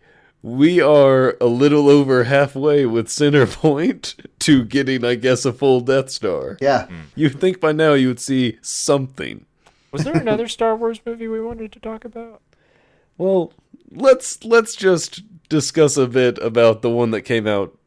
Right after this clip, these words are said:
Speaker 1: this weekend. <laughs>
Speaker 3: Let's find an interesting segue into it, though, so it doesn't seem like we're taking a hard left turn.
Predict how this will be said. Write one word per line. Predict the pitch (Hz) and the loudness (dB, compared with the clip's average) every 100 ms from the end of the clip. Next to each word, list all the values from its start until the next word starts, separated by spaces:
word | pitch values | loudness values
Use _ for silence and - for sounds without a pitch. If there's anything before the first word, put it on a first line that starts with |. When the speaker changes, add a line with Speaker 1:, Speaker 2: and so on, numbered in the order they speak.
| _ _ _ | _ _ _
Speaker 1:
this | 120 - - | -2 -2 -8
weekend. | - 73 - - 135 139 - 156 | -14 -14 -14 -12 -12 -14 -18 -20
<laughs> | _ - | _ -4
Speaker 3:
Let's | 190 196 | -2 -2
find | 190 165 143 | 0 0 0
an | 135 | -4
interesting | 135 - 117 104 | -6 -8 -8 -8
segue | - 165 165 127 101 | -4 -2 0 0 0
into | 98 98 101 | -2 -4 -4
it, | 92 | -4
though, | 104 95 | -4 -4
so | - | -6
it | 98 | -4
doesn't | 110 110 101 | -4 -4 -8
seem | 117 | -8
like | 107 104 | -6 -6
we're | 98 | -8
taking | - 113 107 | -6 -6 -6
a | 98 | -4
hard | 113 110 | -2 -2
left | 107 101 | -2 -4
turn. | - 147 110 - | -4 -4 -4 -8